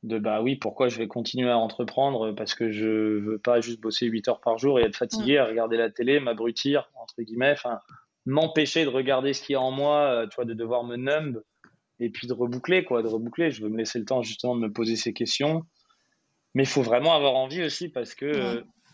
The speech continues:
Speaker 1: l'éveil à un niveau, c'est justement perdre tout. Parce que ce que tu pensais de cet ego, et c'est pour ça que j'ai mis un petit post sur mon Insta ou je sais plus trop l'autre jour, la, la chose la plus dure à perdre, c'est nos illusions.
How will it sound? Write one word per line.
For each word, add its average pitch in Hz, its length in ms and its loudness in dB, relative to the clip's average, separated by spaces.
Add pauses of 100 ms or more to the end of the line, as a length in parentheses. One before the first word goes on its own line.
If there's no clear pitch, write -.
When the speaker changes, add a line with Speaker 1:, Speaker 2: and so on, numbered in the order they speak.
(280)
Speaker 1:
l'éveil 139 560 2
à 131 80 0
un 123 140 -2
niveau, 147 320 -2
c'est 123 200 -8
justement 131 580 -6
perdre 127 400 0
tout. 208 300 -6 (400)
Parce - 140 -10
que 127 100 -8
ce - 80 -10
que - 80 -2
tu 147 220 -6
pensais 147 340 0
de - 60 -12
cet 120 220 -4
ego, 165 400 0 (760)
et - 40 -18
c'est - 80 -20
pour - 120 -14
ça 131 100 0
que 120 80 -4
j'ai 120 80 -2
mis 127 100 -2
un 120 120 -2
petit 117 160 -8
post 135 260 -2
sur 131 120 -4
mon 117 140 -4
Insta 123 400 2
ou 120 60 -2
je - 80 -6
sais 127 80 -6
plus 113 140 -8
trop 131 200 0
l'autre 117 200 0
jour, 151 180 4
la, 117 160 2
la 117 160 0
chose 135 300 0
la 120 100 2
plus 117 180 -10
dure 127 200 2
à 120 100 2
perdre, 160 240 4
c'est 127 140 -6
nos 120 100 -6
illusions. 120 480 -4